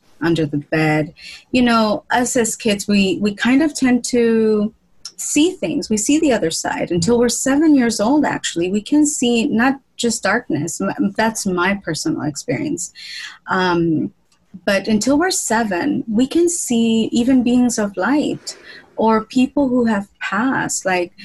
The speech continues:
you know, grandparents or, um, just spirits. And so we're very vulnerable to that energy. Until we're seven,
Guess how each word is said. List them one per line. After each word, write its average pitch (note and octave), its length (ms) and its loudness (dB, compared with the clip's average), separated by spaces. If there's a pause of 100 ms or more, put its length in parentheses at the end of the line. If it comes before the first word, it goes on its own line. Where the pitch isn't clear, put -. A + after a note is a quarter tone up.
(220)
you G#3+ 100 -4
know, E3+ 120 0
grandparents F3 1080 -2
or, D#3+ 360 0 (440)
um, D#3+ 680 0
just A3 420 0
spirits. - 760 -2
And G3+ 180 2
so G3 560 2 (440)
we're G#3+ 140 4
very A#3 640 2
vulnerable G3 920 2 (380)
to G3 160 0
that F3 240 0
energy. F#3+ 500 0
Until G#3+ 360 0
we're C#4+ 120 2
seven, F3+ 680 0